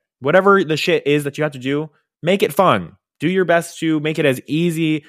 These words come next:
attainable, hold yourself accountable to it as much as you possibly can. Two episodes of the Mo-, Modern Hairstylist podcast that are in relation to this conversation that I think could be helpful. One is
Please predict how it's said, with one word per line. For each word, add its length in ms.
attainable, 840
hold 180
yourself 280
accountable 520
to 200
it 60
as 160
much 320
as 100
you 80
possibly 360
can. 320
Two 380
episodes 540
of 140
the 100
Mo-, 260
Modern 260
Hairstylist 380
podcast 460
that 120
are 200
in 120
relation 380
to 80
this 140
conversation 640
that 140
I 100
think 280
could 120
be 80
helpful. 520
One 400
is 440